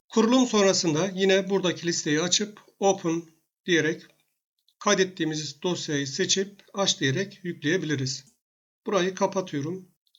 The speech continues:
İkinci yedekleme Options komutuyla sağ tıklıyorum. Menüden Options tıklıyorum. En üstteki Profiles tabını tıklıyorum. Şu anki kayıtlı olan ayarları bir profile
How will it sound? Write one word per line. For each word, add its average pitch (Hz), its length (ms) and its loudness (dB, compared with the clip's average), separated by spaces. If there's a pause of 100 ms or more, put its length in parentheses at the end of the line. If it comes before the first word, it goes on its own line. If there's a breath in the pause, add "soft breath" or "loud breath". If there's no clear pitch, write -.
(1080)
İkinci 247 380 2
yedekleme 220 500 2
Options 214 540 0
komutuyla 156 640 -2
sağ 226 340 0
tıklıyorum. 180 480 -4 (960)
Menüden 208 500 4
Options 202 480 -2
tıklıyorum. 170 640 -8 (600)
En 220 140 4
üstteki 220 600 -2 (100)
Profiles 202 560 0
tabını 151 580 -2
tıklıyorum. 185 560 -4 (220)
Şu - 220 2
anki 233 400 2
kayıtlı 202 400 2
olan 196 340 2
ayarları 180 600 0
bir 196 240 0
profile 185 520 -2